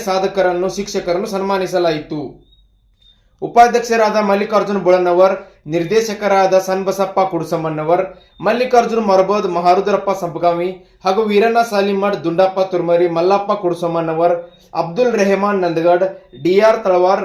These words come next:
ರಾಜೇಶ್ ಬಡಗೇರ್, ಸುನೀಲ್ ಒಳಸಂಗ್, ಕಾರ್ಯದರ್ಶಿ ಮಲ್ಲಿಕಾರ್ಜುನ್ ಗೌರಿ, ರುದ್ರಪ್ಪ ಕತ್ತಿ, ಮಡಿವಾಳಪ್ಪ ಭಟ್ಟಿ, ಮೋಹನ್ ಪಾಟೀಲ್ ಹಾಗೂ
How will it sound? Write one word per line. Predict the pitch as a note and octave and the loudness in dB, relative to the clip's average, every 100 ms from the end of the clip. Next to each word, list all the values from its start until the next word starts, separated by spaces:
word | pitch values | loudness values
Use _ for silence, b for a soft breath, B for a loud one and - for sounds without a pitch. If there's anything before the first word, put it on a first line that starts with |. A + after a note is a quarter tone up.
| E3+ | 0
ರಾಜೇಶ್ | D#3+ F#3+ F#3+ E3 | 2 0 0 -4
ಬಡಗೇರ್, | D#3+ D#3 F3 F#3+ F#3 b b - | -4 0 2 0 -4 b b -6
ಸುನೀಲ್ | G#3+ B3 A#3+ | -2 2 4
ಒಳಸಂಗ್, | G3 F#3+ G#3+ G#3+ A3 G3+ b b - | 4 2 0 -6 -6 -10 b b 0
ಕಾರ್ಯದರ್ಶಿ | F#3 A3+ G3+ G3+ G3 G#3 F#3 | 2 2 -2 -4 -4 -4 -2
ಮಲ್ಲಿಕಾರ್ಜುನ್ | F#3 G3+ G#3+ F#3 G#3 F3 | 0 0 0 0 -2 4
ಗೌರಿ, | F3 F3 F3+ G3 - - - | 6 6 4 0 -6 -16 -8
ರುದ್ರಪ್ಪ | F3 G3 A#3 A3+ A#3+ | -2 2 2 2 0
ಕತ್ತಿ, | G3 G3 G#3+ G3+ | -2 -2 -4 -2
ಮಡಿವಾಳಪ್ಪ | F3 F#3+ G3+ F#3+ G3+ F#3+ | 2 2 2 0 0 0
ಭಟ್ಟಿ, | E3 E3 F3+ F#3+ b b - | 0 -2 -6 -6 b b -2
ಮೋಹನ್ | F3 G3+ A#3+ A#3 | 0 4 2 2
ಪಾಟೀಲ್ | G3 F#3+ G#3+ | -2 -2 -2
ಹಾಗೂ | G3 F#3+ | -2 0